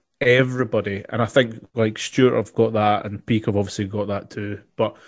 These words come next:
where the non-craft drinker in the group could show up with you to Stuart and drink, you know, something quite comfortably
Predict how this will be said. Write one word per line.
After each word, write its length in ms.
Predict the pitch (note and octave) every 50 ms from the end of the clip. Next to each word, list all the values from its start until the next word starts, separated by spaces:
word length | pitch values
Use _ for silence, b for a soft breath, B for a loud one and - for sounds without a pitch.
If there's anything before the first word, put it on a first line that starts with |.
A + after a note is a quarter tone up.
| b b b b b b b
where 300 | B2 A#2 A2 G#2+ G2+ - b b b b b b b _ _ _ _
the 100 | - A#2+
non-craft 1000 | A2+ B2+ C3+ C3 C3+ C3+ C3 A#2+ - - - B2 A#2 A#2 A#2+ G#2+ - - - _ _
drinker 540 | - A#2 A2+ A2 A#2 A2 - B2 A2 G#2+ G#2+ - -
in 200 | A#2 G#2 G#2 G#2+
the 80 | G#2+
group 440 | G2+ - G#2 A2 A2 A2 A2 - - - - -
could 180 | - - A2 -
show 280 | - - - A2 G#2+
up 280 | A2 A2 A2 - - - - - _ _ _ _ -
with 280 | C3 A#2+ A2 G2+ - -
you 200 | A2 A2 A2 A2+
to 160 | - - A2
Stuart 440 | - - - - A2 A2 A#2 A2+ _ _ _ _ -
and 160 | A2+ A2 A2
drink, 580 | G2+ G2+ G#2 G#2+ G#2 G#2 G#2 - _ - - - - - _ _ -
you 120 | A#2 A2+
know, 180 | G#2 G2 F#2+ - _ -
something 760 | - - - - - - - G#2+ G#2 G2 - A#2 A2 A2 G#2+
quite 280 | - - A2+ A2+ A2
comfortably 580 | - - A2 G#2+ G#2 - A#2+ A2+ G#2+ A2 G#2+ G#2